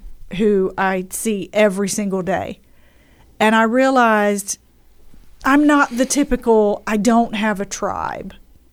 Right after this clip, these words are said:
And I don't know why, for some reason, I was really wrestling with that going into covid.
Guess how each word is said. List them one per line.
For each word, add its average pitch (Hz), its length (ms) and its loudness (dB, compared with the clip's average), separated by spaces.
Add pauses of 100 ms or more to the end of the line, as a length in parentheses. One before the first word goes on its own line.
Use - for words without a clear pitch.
(280)
And 226 140 0
I 233 100 2
don't 277 260 2
know 254 140 2
why, 233 220 4
for 226 180 -2
some 226 260 0
reason, 220 320 0
I 202 80 -2
was 196 160 -4
really 220 440 0
wrestling 190 520 -4
with 185 160 -8
that - 240 -6
going 190 280 -4
into 185 180 -4
covid. 185 540 -8